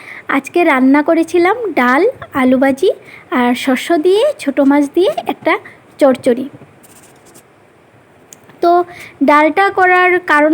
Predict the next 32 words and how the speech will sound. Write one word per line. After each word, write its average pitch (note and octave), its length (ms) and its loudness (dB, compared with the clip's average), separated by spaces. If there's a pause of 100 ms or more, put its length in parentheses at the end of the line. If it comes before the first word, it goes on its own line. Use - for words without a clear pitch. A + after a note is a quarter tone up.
(100)
হলো E4 160 4 (160)
ডালটা C4+ 300 0 (160)
আমিও D4 280 4
খেতে E4 240 -2
পারবো D#4+ 220 0 (480)
আর B3+ 200 0 (140)
পাপা C4 240 0
সোনাকেও C#4+ 360 2 (100)
দিতে D4 260 -2
পারবো, C4+ 240 0 (460)
তো C#4+ 60 2 (160)
সেই C#4+ 240 2
জন্যই D4+ 320 4 (360)
ডালটা B3 360 0
করা। C4 180 0 (1700)
এখন F#4 160 0 (100)
আমি G4 120 -2 (100)
চলে D#4 280 2
আসলাম F#4+ 260 -4 (140)
ফ্রিজটা C#4+ 440 -2
পরিষ্কার D#4 400 -4
করতে। E4+ 260 -6 (580)
তো E4+ 60 0 (440)
এগুলো E4+ 280 4 (240)
এক D4 160 -4
এক F4 60 -12 (120)
করে F#4 160 0 (120)
খুলে D#4 240 2 (140)
বাইরে D4 360 0
নিয়ে E4+ 160 2 (100)
পরিষ্কার D4 360 -2 (100)
করতে F4 240 -2